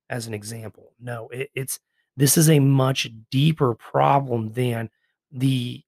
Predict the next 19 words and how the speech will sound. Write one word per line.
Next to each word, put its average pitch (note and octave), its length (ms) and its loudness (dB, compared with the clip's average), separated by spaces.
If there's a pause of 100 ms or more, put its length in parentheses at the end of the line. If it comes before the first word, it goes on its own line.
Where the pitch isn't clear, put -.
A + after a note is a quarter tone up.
(100)
applications C3 960 -2
we A2 180 -12
see - 440 -4
in G#2+ 100 -8
our G#2 200 -14 (100)
culture - 520 -2
today. G2+ 400 -10 (640)
It's, - 360 0 (180)
it, C#3 220 2
it, C3+ 280 0
it C3+ 220 0
is F#3+ 300 6
a C3+ 140 6
moral B2+ 420 6
problem, G#2 720 -4
yes. B2 480 -4 (480)
It's C#3 180 -2
also C3+ 540 0
a, A#2+ 260 -12